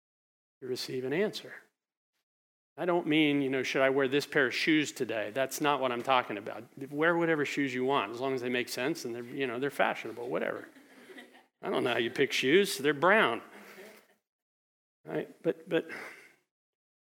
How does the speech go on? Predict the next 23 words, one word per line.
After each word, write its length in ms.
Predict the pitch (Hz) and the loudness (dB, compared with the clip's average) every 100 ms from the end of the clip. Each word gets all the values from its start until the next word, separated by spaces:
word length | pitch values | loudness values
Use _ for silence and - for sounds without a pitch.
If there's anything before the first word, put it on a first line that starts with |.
| _ - | _ -6
like, 220 | 143 147 | -4 -2
are 100 | 165 | -2
you 160 | 143 139 | 0 0
learning 480 | 139 160 185 165 147 | 2 4 6 4 2
to 200 | - 131 | -2 -2
let 360 | 131 151 - | 2 2 2
those 380 | 151 143 131 - | -2 0 -2 -4
important 580 | - 139 120 160 160 139 | -6 -8 -2 0 0 0
decisions, 840 | 127 - 147 180 135 - - - | -4 -2 2 2 0 -8 -12 -12
life 380 | 131 139 180 - | -4 2 2 0
decisions, 840 | 135 - 131 120 123 113 110 - - _ _ _ _ _ _ _ _ | -2 0 -2 -2 -4 -4 -4 -6 -8 _ _ _ _ _ _ _ _
you 100 | 147 | -8
know, 320 | 131 127 147 - | -4 -2 -2 -6
y-, 340 | 147 226 196 | -10 -10 -8
not 240 | 185 180 226 | 0 0 2
just 220 | 214 - | -2 0
make 220 | 175 180 | 0 2
your 100 | 160 | 0
to-do 400 | - 123 139 170 | -2 -2 4 4
list 520 | 151 120 143 - - | 4 2 0 -2 -6
and 140 | 131 127 | -2 0
then 140 | 131 | 0
decide? 680 | 120 - 151 143 120 156 | 0 2 4 6 6 4